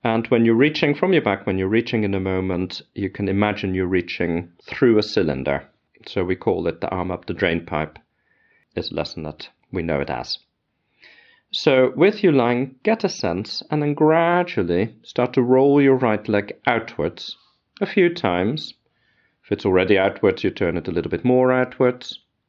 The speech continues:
And then gradually, as you roll it outwards, bend your knee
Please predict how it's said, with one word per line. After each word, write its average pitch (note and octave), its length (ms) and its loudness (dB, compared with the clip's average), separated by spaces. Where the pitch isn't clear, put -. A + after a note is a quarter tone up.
And A#3+ 100 2
then G#3+ 120 6
gradually, B2 840 4
as B2 460 0
you G#2 120 2
roll F2+ 260 2
it F2+ 100 -2
outwards, F#2+ 680 -4
bend D3 360 2
your G#2+ 120 4
knee F2 520 0